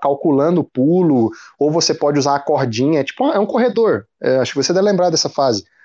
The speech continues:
É um corredor, assim, que tem, enfim, que você tem que calcular o pulo, é muito complexo, muito complicado. E fazer speedrun nisso aí é extremamente traumático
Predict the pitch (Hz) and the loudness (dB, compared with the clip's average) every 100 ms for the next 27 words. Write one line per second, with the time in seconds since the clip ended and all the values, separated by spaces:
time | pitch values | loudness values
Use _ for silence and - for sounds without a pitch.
0 | _ _ 113 110 143 151 170 135 165 147 | _ _ -6 -2 0 0 0 0 0 0
1 | - 151 170 - 175 180 147 123 104 104 | -2 -2 -4 -2 0 0 0 -2 -4 -8
2 | 110 - 147 - 147 110 - 156 - 180 | -10 -8 -6 -2 -2 -4 -4 -6 -2 -4
3 | 185 214 151 190 190 135 170 190 151 127 | -2 0 2 0 -2 0 2 2 2 2
4 | 120 120 139 170 202 226 226 - - 143 | 2 0 0 0 0 0 -2 -6 -6 -4
5 | 131 123 143 - - 123 180 - 160 143 | 0 0 0 -4 -8 -4 -4 -4 -6 -4
6 | - 131 135 - - - 165 139 190 - | -2 0 0 -2 -6 -6 -2 0 -2 -2
7 | 208 180 175 190 185 151 160 196 202 190 | -4 0 0 0 0 0 0 0 0 -2
8 | - - - 190 254 240 - 151 143 180 | -6 -8 -4 -2 -2 -2 -2 -2 0 0
9 | 202 - 190 185 - - _ _ _ - | -2 -6 -6 -10 -18 -20 _ _ _ -4
10 | 165 196 220 147 120 - - - - | 0 2 2 0 -2 -4 -8 -8 -10